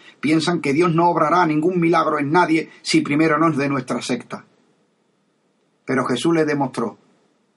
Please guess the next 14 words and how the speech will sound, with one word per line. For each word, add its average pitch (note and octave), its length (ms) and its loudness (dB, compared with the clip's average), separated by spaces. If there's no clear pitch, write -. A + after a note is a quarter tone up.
que B2+ 280 -2
Él C#3+ 80 -2
se C3 180 -4
compadece A#2+ 760 -2
y C#3 80 -2
atiende D#3+ 800 -2
a B2 80 -6
los A#2 220 -8
que A2 400 -8
en A#2 180 -2
Él C3 240 -4
creen A#2+ 440 -4
con G2 200 -8
fe. - 300 -16